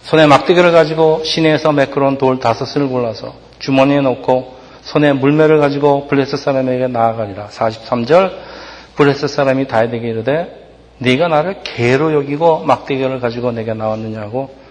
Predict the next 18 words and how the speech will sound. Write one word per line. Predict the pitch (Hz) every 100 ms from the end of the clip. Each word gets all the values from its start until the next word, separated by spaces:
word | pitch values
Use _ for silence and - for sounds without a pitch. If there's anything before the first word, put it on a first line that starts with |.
| - -
그의 | - 131
신들의 | 127 - 175 165 165
이름으로 | 156 151 143 147
다윗을 | 147 120 120 - 123
저주하고. | - 110 104 92 104 107 - _ _ _ _ _ - - - - - - - - - - - -
우리 | 113
지난 | 127 123
시간에 | 120 123
살펴봤죠. | 120 110 107 98 - 110 - - - - - -
사람의 | - 123 120 113 123 -
겉모습만 | - 120 131 135 131 156 147 143
보고 | 139 143
사람을 | 131 143 143 135
판단하는 | - 143 139 131 131 135
실수, | 123 170 151 - 170 156 - - - _ _ _ _ -
이 | 113
사람도 | 123 120 120
범하는데 | 113 110 104 101 101 101